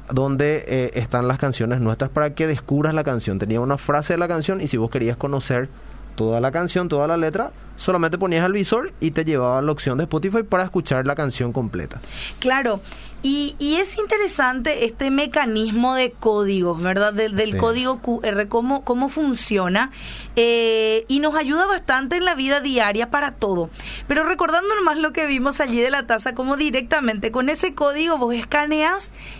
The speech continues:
Speaker 2: y te lleva directamente al sitio donde querés, eh, bueno, para la música en este caso.
Speaker 1: Es como un conducto que te lleva de forma directa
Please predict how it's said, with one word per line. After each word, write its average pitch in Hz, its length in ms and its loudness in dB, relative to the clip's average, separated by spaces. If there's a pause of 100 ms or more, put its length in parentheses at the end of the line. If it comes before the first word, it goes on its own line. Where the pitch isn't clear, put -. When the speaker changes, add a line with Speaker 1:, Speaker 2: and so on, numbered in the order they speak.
(100)
Speaker 2:
y 294 140 0
te 311 200 -2
lleva 269 400 2
directamente 233 760 0
al 233 120 0
sitio 226 500 -2 (120)
donde 240 380 0
querés, 208 400 -2
eh, 208 240 -2
bueno, 196 260 0
para 185 160 2
la 190 60 2
música 208 460 0
en 185 80 0
este 180 200 -4
caso. - 380 -4
Speaker 1:
Es 143 140 2
como 175 280 2
un 165 160 2
conducto 139 720 2
que 139 100 2
te 131 160 -2
lleva 117 380 2
de 120 140 0
forma 117 360 2
directa 123 600 0